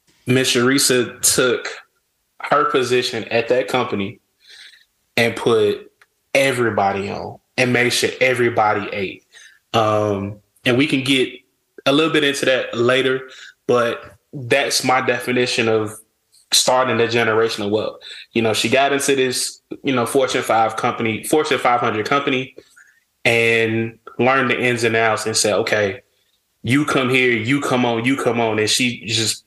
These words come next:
you know, uh, she didn't let that, uh, crabs in the barrel mentality stop her. Um, so I really just wanted to give you your flowers before we got started. And then I met Sane, um,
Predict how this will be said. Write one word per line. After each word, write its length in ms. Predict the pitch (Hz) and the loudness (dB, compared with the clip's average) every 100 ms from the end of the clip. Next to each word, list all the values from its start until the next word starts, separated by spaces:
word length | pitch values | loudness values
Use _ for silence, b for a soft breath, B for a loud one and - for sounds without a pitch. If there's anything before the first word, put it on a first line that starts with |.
| _ | _
you 80 | 135 | 0
know, 280 | 120 113 - - _ - _ _ - | 2 0 -4 -14 _ -20 _ _ -4
uh, 320 | 123 120 110 | 0 0 0
she 160 | 104 143 | 0 0
didn't 160 | 139 131 | 2 2
let 220 | 127 127 | 0 0
that, 320 | 117 113 - _ _ _ _ _ _ - | 0 0 -4 _ _ _ _ _ _ -2
uh, 240 | 120 110 110 | 0 0 0
crabs 400 | - 123 123 120 | 0 2 0 0
in 60 | |
the 80 | 113 | 0
barrel 340 | 117 113 107 | 2 2 0
mentality 720 | 104 104 104 - 117 110 104 | -2 -2 -2 -2 0 0 -2
stop 360 | 98 - 98 - | -2 0 -2 -2
her. 280 | - - - _ _ _ _ _ - | -6 -8 -12 _ _ _ _ _ -4
Um, 280 | 110 110 101 | 0 0 0
so 140 | - | 0
I 60 | 110 | 2
really 460 | 117 120 113 110 117 | 2 2 0 -2 -2
just 240 | 120 - | -2 0
wanted 200 | 120 110 | 0 0
to 60 | 113 | -2
give 200 | 110 110 | -2 -2
you 80 | 113 | 2
your 160 | 113 | 2
flowers 580 | 110 117 110 107 104 104 | 2 0 2 2 0 -2
before 320 | 107 104 113 | -6 -2 0
we 80 | 117 | 2
got 220 | 113 107 | 2 2
started. 420 | 101 113 104 104 - - B B B B | 0 0 2 0 -4 -12 B B B B
And 180 | 123 113 | -2 0
then 240 | 117 113 110 | 2 2 2
I 100 | 117 | 0
met 220 | 107 104 | 0 0
Sane, 720 | - 190 202 170 139 127 - - | 2 2 2 2 0 -2 -8 -2
um, 580 | 117 117 110 107 104 | 0 2 0 -2 -6